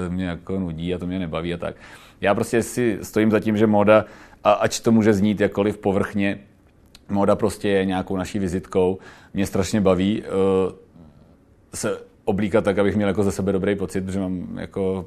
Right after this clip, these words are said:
pocit, že, že to, eh, jde,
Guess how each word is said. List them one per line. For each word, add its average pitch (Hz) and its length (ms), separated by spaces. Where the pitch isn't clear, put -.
pocit, 92 280
že, 92 260
že 90 260
to, - 180
eh, - 40
jde, 95 160